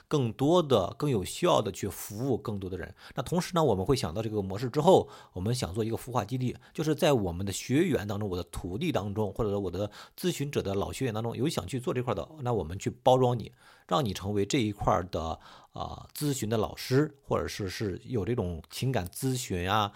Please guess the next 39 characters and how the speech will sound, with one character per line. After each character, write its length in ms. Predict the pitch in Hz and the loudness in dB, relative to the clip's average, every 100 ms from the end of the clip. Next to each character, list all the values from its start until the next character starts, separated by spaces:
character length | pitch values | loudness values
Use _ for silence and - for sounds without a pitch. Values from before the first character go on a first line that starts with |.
| - - | -12 -20
或 200 | - 90 | -4 -4
者 60 | 78 | -4
说 160 | - 107 | -6 -6
是 160 | 110 101 - | -6 -10 -10
有 200 | - 101 | -6 -4
这 80 | 85 | -4
个 120 | 110 87 | -6 -6
直 320 | - 107 135 | -6 0 0
播 240 | 131 151 | 2 0
经 380 | 143 - 175 175 | 0 -2 -2 0
验 200 | 175 139 | 0 0
的 100 | 104 | -2
这 100 | 104 | -2
种 180 | 95 82 | -4 -6
博 200 | - 135 | 2 4
主 200 | 127 107 | 4 -2
啊， 180 | - 90 - - | -4 -6 -10 -20
啊， 180 | - - - | -12 -12 -12
可 220 | - 127 | -4 -4
以 120 | 98 | -4
去 400 | 80 - 104 85 - | -6 -2 -2 -2 -8
和 240 | - 107 95 | -8 -2 -2
别 120 | 98 | -2
人 120 | 95 | -4
去 100 | 101 | -6
互 160 | 110 131 | -4 -2
动。 140 | 113 - | -2 0
那 100 | 117 | 0
我 200 | 113 92 | 2 0
们 240 | 98 139 | 0 -4
去 240 | 147 135 101 | -4 -6 -4
做 280 | - 95 - | 0 0 0
咨 240 | - 147 | -2 -2
询， 260 | 127 85 80 | -2 -6 -4
或 120 | 87 | -6
者 80 | 80 | -4
去 120 | 104 | -6
辅 300 | - - 85 | -8 -8 -4
助， 280 | 107 135 | 2 2